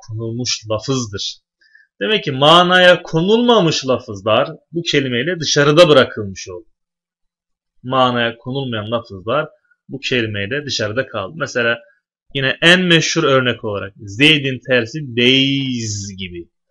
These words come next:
Days bir manaya gelmiyor.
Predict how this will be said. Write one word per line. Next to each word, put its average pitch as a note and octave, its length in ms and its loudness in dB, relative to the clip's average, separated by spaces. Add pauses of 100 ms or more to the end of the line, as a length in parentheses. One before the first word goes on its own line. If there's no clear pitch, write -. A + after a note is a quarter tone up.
(380)
Days D3 840 2
bir D#3+ 120 0
manaya B2+ 540 0
gelmiyor. G#2 680 -6